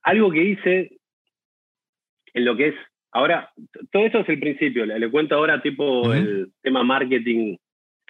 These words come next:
Speaker 1: como que lo que me pasaba que,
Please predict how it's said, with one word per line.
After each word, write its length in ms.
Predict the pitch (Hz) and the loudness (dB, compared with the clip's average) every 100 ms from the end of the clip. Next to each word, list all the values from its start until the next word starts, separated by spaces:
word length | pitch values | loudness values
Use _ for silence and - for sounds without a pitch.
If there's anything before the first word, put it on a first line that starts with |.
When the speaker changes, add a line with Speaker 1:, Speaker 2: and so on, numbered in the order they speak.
| _ _ _ | _ _ _
Speaker 1:
como 220 | - 117 113 | -4 -2 2
que 280 | 127 127 _ _ _ _ _ _ _ _ _ _ _ _ _ _ | 0 0 _ _ _ _ _ _ _ _ _ _ _ _ _ _
lo 140 | 127 123 | -2 0
que 80 | 127 | 0
me 100 | 120 | 0
pasaba 460 | 131 175 190 180 | 0 2 2 2
que, 400 | 143 165 170 - | 2 0 0 -6